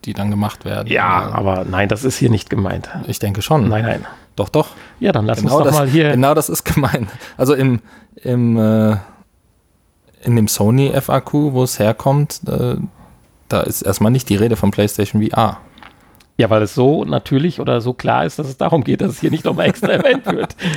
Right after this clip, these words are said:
Speaker 2: Ist meine Meinung.
Speaker 1: Okay, wir werden's sehen.
Speaker 2: Wir werden es ruckzuck sehen, wenn du deine H D-Kamera mühevoll aufgebaut hast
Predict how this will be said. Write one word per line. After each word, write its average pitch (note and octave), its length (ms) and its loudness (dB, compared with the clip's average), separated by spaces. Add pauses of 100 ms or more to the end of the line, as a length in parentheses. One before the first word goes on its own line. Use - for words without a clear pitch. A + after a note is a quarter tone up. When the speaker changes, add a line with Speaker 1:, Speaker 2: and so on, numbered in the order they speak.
(240)
Speaker 2:
Ist - 200 -2
meine B2+ 280 2
Meinung. A#2 320 -2 (340)
Speaker 1:
Okay, G#2 380 -6 (320)
wir D3+ 120 -6
werden's F3 280 -2
sehen. C3+ 240 -4
Speaker 2:
Wir D#3 120 4
werden G3+ 200 2
es - 200 -6
ruckzuck - 400 -2
sehen, D#3+ 380 0
wenn C#3 140 0
du D3+ 100 -4
deine C3+ 260 0
H A#2+ 100 0
D-Kamera D3 520 0
mühevoll C#3 400 -2
aufgebaut D3+ 560 0
hast C3+ 220 0